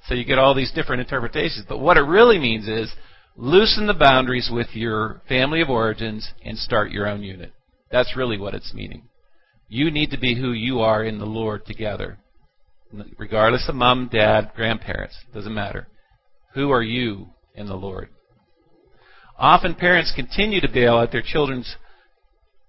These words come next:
to bail their children out of financial problems after they leave home, which is actually, in the long run, if we continue to do that for a prolonged period of time, we're actually crippling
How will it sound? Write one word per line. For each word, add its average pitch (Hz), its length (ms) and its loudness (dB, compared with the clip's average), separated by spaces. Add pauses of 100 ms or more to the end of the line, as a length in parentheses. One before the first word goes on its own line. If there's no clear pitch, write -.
(760)
to 135 80 -8
bail 143 280 4
their 127 140 2
children 151 360 2
out 123 140 4
of 117 80 0
financial 131 440 -2
problems 175 420 4
after 123 240 2
they 113 140 2
leave 117 240 0
home, 180 300 0
which 120 200 -6
is - 180 -10 (160)
actually, 120 560 0
in 110 80 -2
the 113 60 -4
long 165 280 4
run, 110 200 -2
if 107 120 -8
we 131 80 -8
continue 165 440 -6
to 135 100 -6
do 135 180 -2
that 127 220 4
for 117 100 -6
a 107 40 -4
prolonged 131 400 -2
period 143 200 -2
of - 60 -10
time, 147 260 -2 (880)
we're 165 240 4
actually 123 720 2 (720)
crippling 110 580 -4